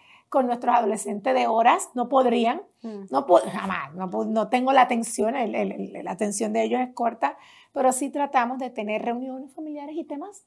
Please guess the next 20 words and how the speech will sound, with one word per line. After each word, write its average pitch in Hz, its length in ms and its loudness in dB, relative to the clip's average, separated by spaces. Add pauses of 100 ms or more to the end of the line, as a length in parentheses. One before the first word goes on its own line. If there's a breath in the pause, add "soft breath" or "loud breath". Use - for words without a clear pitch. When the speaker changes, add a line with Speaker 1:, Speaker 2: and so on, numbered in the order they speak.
(140)
Speaker 1:
donde 226 300 -8
ellos 202 420 -6 (320)
puedan 202 320 -8
hablar, - 460 -10 (240)
eh, 190 300 -6
donde 190 280 -6
Speaker 2:
Sí. 185 60 -4
Speaker 1:
ellos 196 180 -8
puedan 220 220 -6
contar 214 260 -8
experiencias 262 640 -10
y 262 60 -12
ponerla, 208 540 -8 (540 soft breath)
ah, 196 460 -2 (120)
con 208 200 -6
la, 190 220 0
a-, 214 400 -2
aliarnos 208 420 -2
con 240 140 -8
la, 208 100 -2